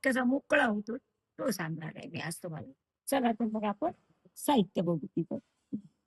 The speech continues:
हा बासमती तांदूळ आहे, लांब लांब तांदूळ आहे हा. कशासाठी? कारण हा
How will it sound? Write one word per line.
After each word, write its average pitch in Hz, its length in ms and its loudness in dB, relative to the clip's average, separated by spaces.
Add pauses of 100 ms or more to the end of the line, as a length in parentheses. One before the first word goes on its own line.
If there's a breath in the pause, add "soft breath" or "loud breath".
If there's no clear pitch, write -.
(520)
हा 240 100 4
बासमती 254 560 8
तांदूळ 233 420 10
आहे, 285 160 10
लांब 240 220 12
लांब 226 280 10
तांदूळ 214 320 10
आहे 190 140 10
हा. 254 120 10 (400)
कशासाठी? 254 540 10
कारण 226 320 10
हा 285 140 10